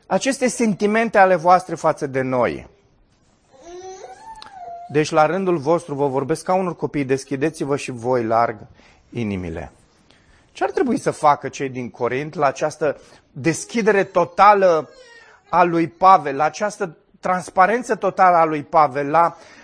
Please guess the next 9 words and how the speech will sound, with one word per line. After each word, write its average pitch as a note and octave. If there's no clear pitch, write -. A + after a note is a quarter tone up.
la E3
această G#3+
slujire G3
dedicată, F#3
totală, F#3
radicală, G3
dacă D#3+
ai, C#3
vreți, C#3